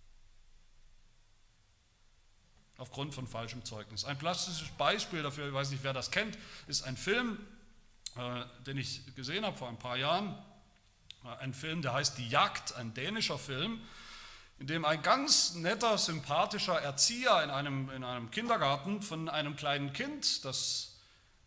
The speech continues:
beleidigt ist über irgendeine Kleinigkeit, beschuldigt wird.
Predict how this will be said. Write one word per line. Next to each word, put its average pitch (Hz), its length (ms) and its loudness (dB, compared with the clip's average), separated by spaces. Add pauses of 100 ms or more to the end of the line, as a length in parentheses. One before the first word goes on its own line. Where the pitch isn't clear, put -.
(180)
beleidigt 233 480 8
ist - 160 6
über 147 160 -4
irgendeine 269 380 4
Kleinigkeit, - 960 0 (760)
beschuldigt 262 500 -2
wird. - 420 -12